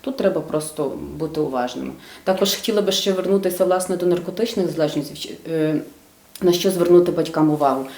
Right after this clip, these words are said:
Чи не зникає дитина з дому? Чи не пропадають, власне, речі? Чи не пропадають грошові кошти? Тому що всі психотропні речовини коштують грошей. І якщо дитина вже потрапляє в якусь енну залежність, то їй потрібно це купляти.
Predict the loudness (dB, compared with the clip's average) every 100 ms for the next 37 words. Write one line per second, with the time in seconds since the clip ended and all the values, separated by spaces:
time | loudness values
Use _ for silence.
0 | -8 2 4 6 4 4 4 2 -2 0
1 | 0 -2 -6 -6 -4 -4 -6 -12 -6 -4
2 | -4 -4 0 2 2 0 -2 0 0 0
3 | -2 -4 -8 -4 -4 -4 -4 0 2 4
4 | 2 0 -4 -6 -2 -2 -2 -4 -6 -6
5 | -4 -6 -6 -8 -10 -6 -6 -6 -8 -4
6 | -2 -2 -4 -6 -8 -6 -2 0 0 -4
7 | -12 -6 -6 -4 -4 -4 -2 0 0 -2
8 | -10 -14 -20 -20 -18 -4 -2 -2 -2 -2
9 | 0 0 0 -4 -6 -6 -6 -4 -2 -2
10 | -4 -8 -8 -8 -6 -6 -4 -4 -4 -8
11 | -10 -20 -10 -4 -4 -4 -8 -6 -4 -4
12 | -4 -6 -6 -10 -20 -20 -2 0 0 -2